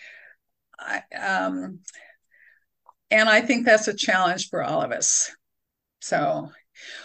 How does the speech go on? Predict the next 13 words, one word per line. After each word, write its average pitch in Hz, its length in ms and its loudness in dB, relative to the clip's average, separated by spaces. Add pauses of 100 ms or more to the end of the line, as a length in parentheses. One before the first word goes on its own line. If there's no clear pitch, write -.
(100)
one 330 240 6
of 339 80 -2
the 302 100 6
things 196 560 0
that 175 360 4
I, 196 220 4 (120)
I 190 200 4
want 220 340 -2
to, 165 520 -6
um, 160 300 -2
tell 190 260 0
your 165 200 0
listeners 151 720 0